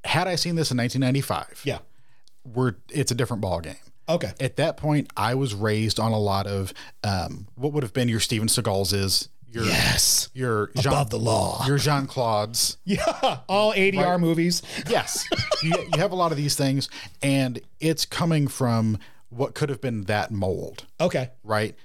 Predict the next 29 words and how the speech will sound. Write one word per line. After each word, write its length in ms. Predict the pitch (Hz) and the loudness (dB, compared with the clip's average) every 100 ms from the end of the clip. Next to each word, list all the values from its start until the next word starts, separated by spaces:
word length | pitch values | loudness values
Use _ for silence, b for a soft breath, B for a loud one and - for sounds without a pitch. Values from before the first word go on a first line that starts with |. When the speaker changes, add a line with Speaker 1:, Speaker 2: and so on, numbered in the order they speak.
| b | b
Speaker 1:
Like, 360 | 110 110 101 - - - - - - - - | -2 0 0 -6 -18 -20 -20 -18 -18 -18 -14
you 160 | 135 151 | -2 0
don't 180 | 165 - | 0 -2
have 320 | - 131 123 | 0 0 0
a 80 | 117 | -4
whole 160 | 131 | 0
lot 160 | 110 101 | 0 0
of 60 | 98 | 0
this. 180 | 104 - | -2 0
Today, 360 | - 151 196 | -2 0 0
we're 200 | 151 135 | 0 -2
inundated 680 | 156 131 110 98 90 87 - b b b - | 0 -2 0 -2 -2 -6 -8 b b b -4
with 360 | 113 98 - - - - - | 0 0 -4 -10 -18 -16 -4
action 320 | 120 - 110 | -4 -2 -8
comedies 640 | 104 95 92 92 92 - - b - - | -6 -4 -4 -2 0 -2 -4 b -18 -8
where 200 | 117 117 | 0 0
they 140 | 110 104 | 0 -2
have 240 | 110 101 | -2 0
high 200 | 117 113 | 0 2
action 360 | 104 101 - 101 | 2 0 0 0
and 120 | 98 | 0
high 140 | 95 | 0
comedy. 500 | 95 92 92 - - - 151 | -2 -4 -4 -10 -14 -10 0
Speaker 2:
Mm-hmm. 380 | 151 160 175 208 - - - - - - | 2 4 2 0 -6 -20 -18 -18 -18 -4
Speaker 1:
It's, 400 | 123 - - - - - - | -4 0 -2 -2 -8 -20 -12
it's 200 | 143 123 | -4 0
not 240 | 139 139 143 | 2 0 0
the 80 | 120 | 0
same 480 | 131 117 107 98 | 2 2 0 -2